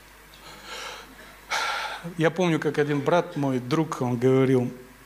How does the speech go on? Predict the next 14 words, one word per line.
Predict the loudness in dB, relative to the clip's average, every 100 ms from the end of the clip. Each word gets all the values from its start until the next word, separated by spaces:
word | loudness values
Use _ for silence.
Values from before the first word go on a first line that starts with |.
| -20 -20 -20 -20 -20 -8
говорит: | 2 2 4
"Влад, | 4 4 4
я, | 0
говорит, | 2 0 2
не | 0
пойму, | 2 2 2 2
говорит, | 2 0 0
вот | -2
был | 0 0
просто | 0 0 0 0 -2
скромный | -2 0 2 2 0
парень, | 2 2 0 -4 -8 -18 -20 -20 -20 -14 -4
жил | 0 2 2
там | 0 0 0 -4